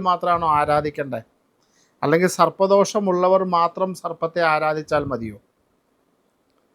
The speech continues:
അങ്ങനെ കുറച്ച് സംശയം എനിക്ക് എന്നോട് തന്നെ തോന്നി. എന്നാൽ അങ്ങനെയല്ല. ഈ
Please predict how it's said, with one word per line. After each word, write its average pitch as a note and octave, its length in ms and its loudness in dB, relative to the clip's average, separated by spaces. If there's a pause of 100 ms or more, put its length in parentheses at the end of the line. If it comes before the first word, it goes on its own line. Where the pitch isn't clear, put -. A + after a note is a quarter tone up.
(880)
അങ്ങനെ E3 380 0 (960)
കുറച്ച് - 240 0 (100)
സംശയം E3 400 0 (100)
എനിക്ക് E3 300 0
എന്നോട് E3+ 380 0
തന്നെ D#3+ 220 -2
തോന്നി. G#2 240 -8 (1080)
എന്നാൽ D3+ 240 4 (480)
അങ്ങനെയല്ല. D#3 460 2 (2000)
ഈ F#3+ 140 6